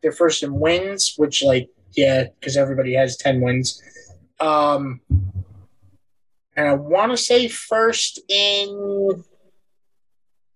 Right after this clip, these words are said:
like, strikeout to walk ratio. Like, the Yankees are very good. Their bullpen is electric, like we thought.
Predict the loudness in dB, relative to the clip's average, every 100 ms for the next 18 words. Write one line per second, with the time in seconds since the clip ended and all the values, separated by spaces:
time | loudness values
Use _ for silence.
0 | _ _ _ _ 0 0 0 -4 -2 0
1 | 0 -2 -2 -4 0 0 0 -2 -2 -2
2 | 0 2 2 0 -8 _ _ _ _ -4
3 | -2 2 2 2 0 -2 0 0 0 0
4 | -6 -8 -6 -4 0 0 2 0 -2 -6
5 | -10 _ _ _ _ -20 -20 _ _ -6
6 | 2 2 2 0 0 -2 -4 -2 0 0